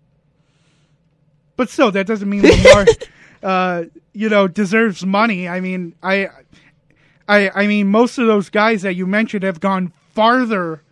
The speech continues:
Speaker 1: than Lamar in the playoffs. Lamar hasn't, he's won, like, what, one playoff game? Uh,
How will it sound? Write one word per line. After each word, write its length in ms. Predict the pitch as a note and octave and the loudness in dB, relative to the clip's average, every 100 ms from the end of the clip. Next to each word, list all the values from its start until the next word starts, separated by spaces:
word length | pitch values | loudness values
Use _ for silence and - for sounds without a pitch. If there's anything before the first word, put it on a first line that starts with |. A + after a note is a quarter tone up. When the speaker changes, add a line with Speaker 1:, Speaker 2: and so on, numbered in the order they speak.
| _ _ _ | _ _ _
Speaker 1:
than 200 | A3 G#3 | 0 0
Lamar 380 | G3+ G3 G3 G3 | 2 2 2 2
in 100 | F#3+ | -2
the 80 | F#3 | -4
playoffs. 500 | - F3+ E3+ F#3+ - | -6 -10 -10 -10 -8
Lamar 400 | F#3+ G#3 G#3+ G3+ | -4 0 0 -2
hasn't, 480 | F3+ A3 G#3 G#3+ F#3+ _ _ _ _ | -2 -4 -2 -6 -10 _ _ _ _
he's 180 | - A3 | -4 -2
won, 300 | G#3+ A#3+ F#3+ | 0 0 -2
like, 280 | F#3+ G3+ - | -4 -4 -4
what, 340 | G3+ G#3+ D#3+ | -2 -2 -2
one 480 | F3+ E3 F#3+ G#3+ A3 | -12 -6 0 0 0
playoff 500 | G#3+ A3+ G#3+ A#3+ A#3+ | -4 -6 -4 -4 -6
game? 340 | D4 D4 F4 F4+ _ _ _ _ _ | -6 -4 -4 -10 _ _ _ _ _
Uh, 460 | - F#3+ F#3+ F#3 F3+ | -6 -2 0 -2 -4